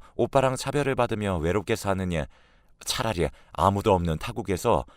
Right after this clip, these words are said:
외로운 게 낫겠다 싶었죠. 그렇게 팔 년을 일본에서 살던 저는 제게 가족이 있다는 것도 잊을 정도로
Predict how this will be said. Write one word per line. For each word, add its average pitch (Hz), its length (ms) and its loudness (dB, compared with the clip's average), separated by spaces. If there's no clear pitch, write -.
외로운 117 360 4
게 113 120 0
낫겠다 80 600 0
싶었죠. 67 680 -4
그렇게 107 300 4
팔 123 260 -2
년을 120 360 -2
일본에서 107 500 0
살던 104 360 -2
저는 87 340 -2
제게 127 280 2
가족이 120 420 -4
있다는 107 300 -2
것도 98 240 -2
잊을 87 260 -4
정도로 85 460 -2